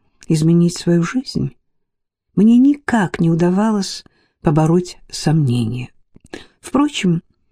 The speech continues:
обломки первого брака Найджела оказались не такими ужасными, если представлять его крушение как неизбежность, как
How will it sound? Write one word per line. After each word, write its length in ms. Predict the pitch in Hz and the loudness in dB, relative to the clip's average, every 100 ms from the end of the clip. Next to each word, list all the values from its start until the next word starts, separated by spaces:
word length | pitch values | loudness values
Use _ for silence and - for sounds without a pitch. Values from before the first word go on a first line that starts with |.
| - - - | -20 -20 -4
обломки 560 | 160 165 180 196 180 180 | 0 4 4 4 2 2
первого 520 | 175 170 160 151 147 | 2 2 2 0 0
брака 380 | 156 151 - 147 | 0 -2 0 0
Найджела 540 | 160 202 220 214 196 | 2 0 0 0 0
оказались 600 | 185 175 185 185 180 - _ _ _ _ - | 0 2 2 0 -4 -12 _ _ _ _ 0
не 120 | 214 | 0
такими 460 | 220 214 165 151 151 | 0 0 2 2 2
ужасными, 600 | 147 165 233 - 170 151 | 0 0 -2 0 0 0
если 420 | 160 - 160 165 - _ - | 0 0 -2 -4 -10 _ -4
представлять 720 | 170 170 - 185 170 175 170 180 | 0 0 0 0 2 2 2 0
его 160 | 165 | 0
крушение 560 | 160 160 - 180 175 160 | 0 -2 0 2 2 0
как 300 | 156 - 160 | -4 -4 0
неизбежность, 1080 | 156 151 139 135 131 135 185 214 - - _ _ _ _ _ _ | 0 0 -2 -2 -4 -2 -4 -4 -6 -20 _ _ _ _ _ _
как 340 | - 185 - | -4 -4 -4